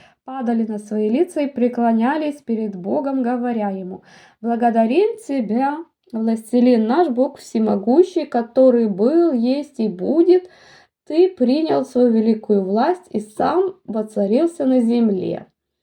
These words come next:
Тут повернемося, що таке за двадцять чотири старца, чому години, часи. Прочитаємо раніше з Морозова.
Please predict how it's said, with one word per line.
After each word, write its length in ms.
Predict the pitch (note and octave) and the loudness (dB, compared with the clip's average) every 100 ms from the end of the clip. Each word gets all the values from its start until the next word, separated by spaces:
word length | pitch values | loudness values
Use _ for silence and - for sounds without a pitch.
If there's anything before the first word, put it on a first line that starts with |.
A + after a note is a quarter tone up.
| _ _ _ _ _ _ _ _ _ _ _ _ | _ _ _ _ _ _ _ _ _ _ _ _
Тут 240 | E4+ F4 - | -8 -8 2
повернемося, 920 | C4+ B3+ C4 C#4 F4+ G4+ F#4+ - E4 | 2 4 2 2 0 0 -2 -2 -2
що 240 | - E4 | -2 -6
таке 300 | E4 D4 D4+ | -4 -2 0
за 320 | B3 C4+ C4 A#3 | 0 2 2 0
двадцять 600 | - A3+ C#4+ C#4+ B3+ - | -4 -4 -4 -4 -8 -8
чотири 320 | - C#4 B3 | -8 -4 -4
старца, 560 | A#3+ C#4 D#4 E4+ - - _ _ | -2 -2 -2 -2 -6 -6 _ _
чому 440 | - D4 C#4+ D4+ D4+ _ _ _ _ _ _ | -6 -4 -2 -6 -10 _ _ _ _ _ _
години, 680 | G3 A#3 G#3+ C#4 A3 F#3+ F3 | -8 -8 -6 -4 -4 -6 -12
часи. 760 | - - B3+ - F#3 D#3 - _ _ _ _ _ _ _ _ _ _ _ _ _ _ _ _ _ _ _ _ _ _ _ _ _ _ _ _ _ _ _ _ _ | -10 -8 -8 -8 -10 -10 -12 _ _ _ _ _ _ _ _ _ _ _ _ _ _ _ _ _ _ _ _ _ _ _ _ _ _ _ _ _ _ _ _ _
Прочитаємо 720 | B3 B3+ C4 B3+ B3+ A#3+ A#3 | -8 -8 -8 -6 -4 0 0
раніше 540 | A#3 A#3 F#3 E3 - F3+ | 0 -2 -2 -6 -8 -6
з 80 | F3+ | -4
Морозова. 640 | F3+ E3+ E3 D#3+ E3+ F3 | -4 -4 -8 -10 -14 -16